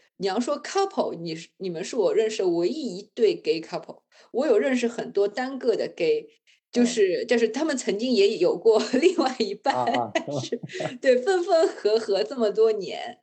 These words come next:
Speaker 2: 啊。
Speaker 1: 嗯，就是没有，我，我确实也很难近距离地观察到 couple，就，couple 就只有你们。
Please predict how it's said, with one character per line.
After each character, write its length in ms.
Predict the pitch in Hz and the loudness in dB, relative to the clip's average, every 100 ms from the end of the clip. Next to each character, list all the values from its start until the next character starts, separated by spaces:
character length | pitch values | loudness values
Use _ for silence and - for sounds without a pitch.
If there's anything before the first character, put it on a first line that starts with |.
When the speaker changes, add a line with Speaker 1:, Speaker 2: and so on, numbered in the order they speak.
| _ - - | _ -20 -12
Speaker 2:
啊。 100 | 208 | -6
Speaker 1:
嗯， 300 | 226 208 190 175 | -4 -4 -8 -8
就 120 | 240 | -6
是 80 | 285 | -4
没 160 | 233 202 | 0 2
有， 340 | 233 185 - | 2 2 -2
我， 300 | - 196 202 196 | 0 2 2 4
我 120 | 220 | 4
确 160 | 220 294 | 4 0
实 120 | 240 | 2
也 100 | 226 | 0
很 160 | 233 170 | 0 -4
难 160 | 147 | -4
近 220 | 202 262 220 | -6 -6 -6
距 140 | 240 | -4
离 80 | 175 | -6
地 100 | 190 | -6
观 240 | 208 202 | -6 -6
察 180 | 233 - | -6 -8
到 160 | 165 156 | -4 -6
couple， 380 | - 196 180 | -6 -6 -4
就， 100 | - 208 - - | -2 -2 -2 -6
couple 320 | - 349 233 | -2 0 2
就 120 | 208 | 4
只 120 | 214 214 | 4 4
有 80 | |
你 120 | 214 160 | 4 2
们。 160 | - | -4